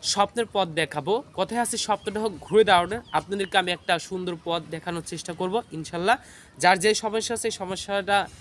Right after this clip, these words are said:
আমাকে কমেন্টে বলতে পারেন, ইনশাল্লাহ আমি সেই সমাধানটা করার চেষ্টা করব। যাদের যে সমস্যা আছে, সেই সমাধানটা চেষ্টা করবেন। আর যেগুলো বললাম, এগুলো যদি আপনার ভিতরে থেকে থাকে, অবশ্যই আপনি বাদ পড়ে যাবেন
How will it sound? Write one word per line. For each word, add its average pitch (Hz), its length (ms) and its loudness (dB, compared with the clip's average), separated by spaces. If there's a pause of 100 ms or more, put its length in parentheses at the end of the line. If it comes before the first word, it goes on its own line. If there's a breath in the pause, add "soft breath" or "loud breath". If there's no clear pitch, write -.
(340 loud breath)
আমাকে 165 200 -4 (120)
কমেন্টে 185 280 -2
বলতে 180 320 -4
পারেন, 202 220 0
ইনশাল্লাহ 170 300 -6
আমি 165 120 -6
সেই 165 180 -8
সমাধানটা 160 440 -4
করার 147 260 2
চেষ্টা 156 200 -6 (120)
করব। 156 160 -2 (580 loud breath)
যাদের 170 340 4
যে 185 100 2
সমস্যা 175 380 -6
আছে, 208 180 -2
সেই 180 160 -6
সমাধানটা 165 340 -6 (100)
চেষ্টা 151 200 -8
করবেন। 165 320 -2 (460 loud breath)
আর 165 80 8 (120)
যেগুলো 208 400 4
বললাম, 214 280 2
এগুলো 208 280 2
যদি 220 240 0
আপনার 202 200 -4
ভিতরে 196 280 -2
থেকে 190 200 -4
থাকে, 214 240 -2
অবশ্যই 160 260 -4
আপনি 156 180 -4
বাদ 123 180 0
পড়ে 123 200 -2
যাবেন 123 180 -6